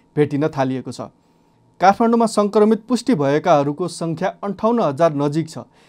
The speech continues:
यसरी थपिएका मध्ये अधिकांश काठमाडौँ महानगरभित्रका धेरै छन्। महानगरमा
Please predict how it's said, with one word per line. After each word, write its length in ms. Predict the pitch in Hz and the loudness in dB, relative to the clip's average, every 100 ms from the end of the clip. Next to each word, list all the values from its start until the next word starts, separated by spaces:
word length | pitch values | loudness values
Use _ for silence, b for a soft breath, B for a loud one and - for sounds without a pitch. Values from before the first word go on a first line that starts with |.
| b 214 | b -2
यसरी 320 | 214 233 226 - | 4 4 2 0
थपिएका 540 | 180 196 208 202 220 | -2 2 2 4 2
मध्ये 240 | 196 185 - | 2 0 0
अधिकांश 600 | 175 170 202 233 220 196 - | -2 -2 -2 -2 -2 -6 -2
काठमाडौँ 420 | 190 190 196 202 | -2 -2 -4 -4
महानगरभित्रका 1000 | 175 170 175 175 180 147 135 147 151 160 | -4 -4 -4 -4 -6 -8 -10 -8 -6 -6
धेरै 240 | 135 139 147 | -2 0 0
छन्। 240 | 123 - b b _ | -4 -14 b b _
महानगरमा 640 | 156 202 233 220 214 208 | 0 2 2 2 2 0